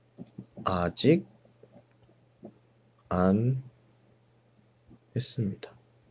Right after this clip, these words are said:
아직, 아직是什么? 아직是还没도 있습니다. 还没. 네. 还没做. 약간 참 이거 했습니까? 시제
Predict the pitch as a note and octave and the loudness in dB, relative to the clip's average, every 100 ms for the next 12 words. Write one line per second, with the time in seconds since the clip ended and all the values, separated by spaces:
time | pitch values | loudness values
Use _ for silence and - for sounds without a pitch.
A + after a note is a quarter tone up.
0 | _ - - _ _ _ _ _ - - | _ -20 -20 _ _ _ _ _ -20 -20
1 | _ _ _ _ - - F#2+ G2 - C3 | _ _ _ _ -12 0 4 4 4 0
2 | C3 _ _ _ _ _ - - - _ | 0 _ _ _ _ _ -20 -20 -20 _
3 | - _ - - - - - - F2+ F2+ | -20 _ -20 -20 -18 -18 -4 -2 0 -2
4 | - F#3+ G3 - G2 - F2 - - F2+ | 4 4 2 -2 -2 -2 -10 -12 -4 2
5 | F#2 A#2+ B2 G#2+ G2+ B2+ B2+ B2+ F2 F2 | 4 4 4 0 2 4 6 8 6 4
6 | F2+ E2 - - - - G2+ - - - | 2 0 -6 -14 -16 -10 -10 -8 -12 -20
7 | - - - _ _ _ _ F#2 F#2 - | -20 -20 -20 _ _ _ _ -14 -14 -18
8 | - - - - - - - - F#2+ F2+ | -20 -20 -20 -20 -20 -20 -14 -4 0 0
9 | F#2+ A#2 G#2 - _ _ _ _ _ _ | 0 0 -2 -4 _ _ _ _ _ _
10 | _ _ _ _ _ _ _ _ _ _ | _ _ _ _ _ _ _ _ _ _
11 | _ _ _ _ _ - _ _ - - | _ _ _ _ _ -20 _ _ -20 -20
12 | - - - - - - - _ - - | -20 -20 -20 -20 -14 -14 -14 _ -18 -14
13 | - F#2 - G2 G2 - F2 F2 F#2 A2 | -6 -6 2 2 2 0 -2 -2 -6 -2
14 | C3 - C#3 C#3 G#2+ F#2 - - B2 C3+ | -2 0 0 2 2 0 -4 2 4 4
15 | C3+ C3 - - | 2 0 -4 -2